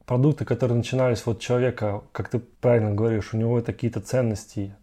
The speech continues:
И из этих ценностей он, э, как правило, неосознанно что-то там сформулировал, над чем он хочет поработать, или он увидел какую-то проблему. Но, знаешь, мне часто говорят, я, я там спрашиваю, "Вот почему ты работаешь над этим стартапом или проектом?"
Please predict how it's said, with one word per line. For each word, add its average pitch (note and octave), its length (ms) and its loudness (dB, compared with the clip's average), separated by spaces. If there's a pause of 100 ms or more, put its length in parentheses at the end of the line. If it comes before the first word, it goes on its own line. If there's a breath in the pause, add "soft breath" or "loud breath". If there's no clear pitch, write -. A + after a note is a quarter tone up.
(120)
И A#2+ 60 4
из A2+ 120 4
этих B2 220 2
ценностей G#2 720 0
он, A#2 400 -2
э, G#2 520 -6 (140)
как - 140 -2
правило, C3+ 260 8
неосознанно G#2+ 600 2
что-то - 180 -6
там A#2 100 -2
сформулировал, A#2+ 600 4
над G#2 140 -2
чем A2 220 -4
он G2+ 40 -6
хочет - 300 -10
поработать, A2+ 640 0 (140)
или G#2 180 -4
он A2 200 0
увидел A#2 340 4
какую-то G2+ 280 -6
проблему. G#2+ 440 -2
Но, B2 180 0 (400 loud breath)
знаешь, G3 240 4
мне C#3+ 80 4
часто D#3 240 4
говорят, C3+ 360 6
я, E3+ 140 10
я E3 160 8
там D#3 100 6
спрашиваю, C3 360 6
"Вот B2 100 4
почему F#3+ 280 6
ты D#3 140 8
работаешь B2+ 440 6
над A#2 100 2
этим A2 260 0
стартапом A#2 560 0
или G2+ 80 -6
проектом?" G2+ 640 -6